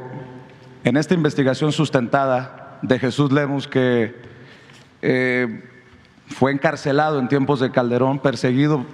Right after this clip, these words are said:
en tiempos de García Luna, estuvo con los grandes ta-, capos del narcotráfico injustamente en Puente Grande.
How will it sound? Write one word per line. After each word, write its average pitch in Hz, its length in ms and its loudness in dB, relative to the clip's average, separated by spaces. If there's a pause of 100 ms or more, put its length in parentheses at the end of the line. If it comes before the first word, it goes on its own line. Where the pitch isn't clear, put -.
(120)
en 120 140 2
tiempos 135 300 0
de 120 100 2
García 120 300 0
Luna, 131 340 0 (680)
estuvo 139 320 0
con 127 120 0
los 120 100 2
grandes 135 340 0
ta-, - 340 -2
capos 139 300 0
del 131 100 -2
narcotráfico 127 600 0
injustamente 127 640 0
en 113 80 2
Puente 113 260 0
Grande. 110 320 0